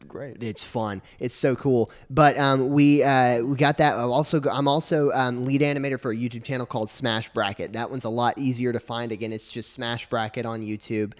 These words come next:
Speaker 2: Um, if you wanna watch Double Trouble, um, it's, it's just called Double Trouble Hyun's Dojo,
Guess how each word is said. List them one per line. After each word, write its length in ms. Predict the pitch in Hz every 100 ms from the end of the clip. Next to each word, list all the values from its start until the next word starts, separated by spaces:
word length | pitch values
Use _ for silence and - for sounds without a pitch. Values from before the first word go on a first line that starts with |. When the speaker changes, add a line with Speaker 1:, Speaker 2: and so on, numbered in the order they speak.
| - - -
Speaker 2:
Um, 380 | 120 117 110 107
if 160 | 135 131
you 60 |
wanna 180 | 139 147
watch 220 | 139 139 -
Double 240 | 135 131
Trouble, 540 | - 139 131 135 135 - _ _
um, 400 | - 120 113 113
it's, 300 | 127 123 -
it's 240 | 117 120 - _ 151
just 220 | 131 -
called 320 | 139 127 120
Double 220 | 127 127
Trouble 400 | 123 135 123 117
Hyun's 500 | - 131 127 120 123
Dojo, 500 | 107 113 110 120 117